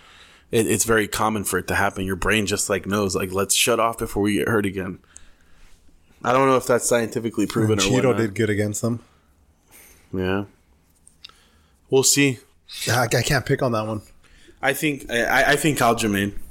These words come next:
Speaker 1: Just, ju-, just by
Speaker 2: Just slight edge?
Speaker 1: by technical, no, a huge edge. Huge.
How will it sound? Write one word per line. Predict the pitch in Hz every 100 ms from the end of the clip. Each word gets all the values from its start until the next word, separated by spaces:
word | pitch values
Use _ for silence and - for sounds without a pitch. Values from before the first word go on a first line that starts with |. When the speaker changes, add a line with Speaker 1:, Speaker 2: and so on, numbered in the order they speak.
| - -
Speaker 1:
Just, | - 165 139
ju-, | 160 156
just | 147 151
by | 175 160 127
Speaker 2:
Just | 135 -
slight | 139 123
edge? | 120 135 131 123
Speaker 1:
by | 147
technical, | 135 - 147 151 151 147
no, | 127 131 117
a |
huge | 101 - 139 117
edge. | 92 95 - - - - - - - - - - -
Huge. | - 139 120 104 - -